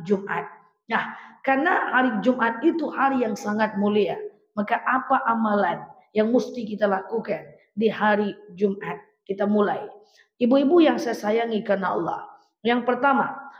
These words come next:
di hari Jumat kita disunahkan untuk bersih-bersih.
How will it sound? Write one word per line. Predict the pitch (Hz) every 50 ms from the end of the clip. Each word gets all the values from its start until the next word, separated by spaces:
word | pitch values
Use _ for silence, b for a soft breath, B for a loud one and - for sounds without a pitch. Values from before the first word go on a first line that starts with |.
| B B
di | 202
hari | 214 202 208 226 233 233 208
Jumat | 185 254 247 247 - 226 233 269 - - - - -
kita | - 240 226 240
disunahkan | 233 240 226 - 240 226 220 240 269 247 220 220 - 254 233 226
untuk | - 269 277 262 - - 240 240 226 - - 190 190
bersih-bersih. | 190 214 202 - - - - 240 233 214 - - - - 165 180 180 202 196 175 - - 226 185